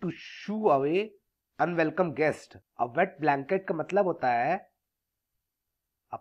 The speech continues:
person who prevents or discourages people from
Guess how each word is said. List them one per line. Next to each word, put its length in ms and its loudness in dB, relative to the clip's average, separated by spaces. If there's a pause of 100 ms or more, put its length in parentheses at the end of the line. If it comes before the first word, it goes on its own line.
person 680 0 (320)
who 580 -2 (160)
prevents 600 -2 (3000)
or 440 2 (1300)
discourages 800 -2 (3000)
people 480 0 (2500)
from 600 0